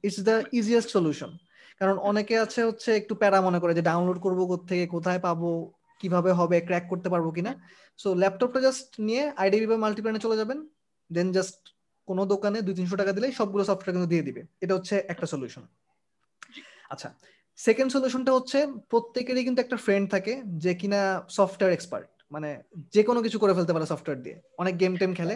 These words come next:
Speaker 2: একদম, প্রত্যেকটা friend সার্কেলেই থাকে একটা একটা
Speaker 1: হ্যাঁ,
Speaker 2: করে।
Speaker 1: একজন দুজন কিন্তু থাকে। So,
Speaker 2: হ্যাঁ।
Speaker 1: তাকে একবার হচ্ছে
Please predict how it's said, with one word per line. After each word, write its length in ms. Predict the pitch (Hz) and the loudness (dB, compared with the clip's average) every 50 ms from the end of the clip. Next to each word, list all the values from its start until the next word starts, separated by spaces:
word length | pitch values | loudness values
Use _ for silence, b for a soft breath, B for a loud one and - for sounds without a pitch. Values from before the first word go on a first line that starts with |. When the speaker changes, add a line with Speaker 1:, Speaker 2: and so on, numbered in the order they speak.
| - - | -2 -2
Speaker 2:
একদম, 280 | 147 143 135 - 131 120 - _ _ _ _ _ _ _ _ _ - | -2 -2 0 -2 -2 -2 -2 _ _ _ _ _ _ _ _ _ 2
প্রত্যেকটা 320 | 165 170 170 202 - 202 | 2 2 4 4 4 4
friend 240 | 196 - 175 165 160 | 4 4 4 4 2
সার্কেলেই 400 | - - 165 160 - 165 160 160 | 2 4 4 4 6 6 4 4
থাকে 280 | 156 - 123 113 - 117 | 4 2 0 2 4 4
একটা 200 | 113 - - - | 4 4 2 -6
একটা 160 | - - 170 | -4 -2 -2
Speaker 1:
হ্যাঁ, 120 | 170 - | -2 0
Speaker 2:
করে। 40 | - | 2
Speaker 1:
একজন 220 | - 208 202 214 220 | 4 4 4 4 2
দুজন 160 | 220 220 220 | 2 2 0
কিন্তু 160 | 214 208 208 | 0 0 0
থাকে। 260 | 170 180 175 - - - - - b b b b b | 0 -2 -4 -4 -6 -12 -12 -16 b b b b b
So, 120 | - 220 214 214 208 | 0 2 4 4 4
Speaker 2:
হ্যাঁ। 120 | 208 208 | 4 4
Speaker 1:
তাকে 220 | - 214 214 254 240 | 2 2 2 2 0
একবার 240 | 233 226 220 233 240 | 0 2 0 2 2
হচ্ছে 300 | 247 247 247 - - 247 | 2 0 0 0 2 2